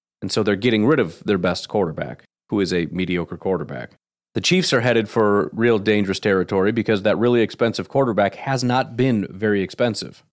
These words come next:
And so at the same time, you have a team that is basically just declining year after year because they've not done a good job of adding talent through the draft. It's been one guy who's been continuing to get worse, Pat Mahomes. Um,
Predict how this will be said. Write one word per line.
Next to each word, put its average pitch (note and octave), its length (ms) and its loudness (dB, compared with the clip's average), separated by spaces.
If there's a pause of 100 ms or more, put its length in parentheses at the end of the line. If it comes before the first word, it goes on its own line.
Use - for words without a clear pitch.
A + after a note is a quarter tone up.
(380)
And A#2 140 -2
so C#3 120 4
at A#2+ 80 0
the - 40 0
same D#3 260 2
time, C#3 220 2
you A#2+ 80 4
have A2+ 180 2
a A2 60 2
team B2+ 280 0
that A2 100 4
is G2 80 -2
basically A#2 400 0
just G#2+ 220 -2
declining A#2 600 0
year A2 200 2
after G#2 240 0
year G2 260 2
because A2 240 -2
they've G2 160 0
not G2+ 300 0
done A#2 140 0
a G#2 60 0
good G2 160 0
job G2 300 2
of E2+ 100 -8
adding G2+ 300 -2
talent G2 400 -2
through G#2 140 -4
the F#2+ 60 -4
draft. F2 440 -4
It's G2+ 120 -6
been G#2 320 0 (300)
one A#2+ 380 2
guy G#2 300 2
who's A2+ 180 -2
been G#2+ 160 0
continuing B2 480 0
to G#2 80 -4
get G2+ 180 0
worse, F2 260 0
Pat A2 260 0
Mahomes. F#2 540 -2 (320)
Um, F#2 460 0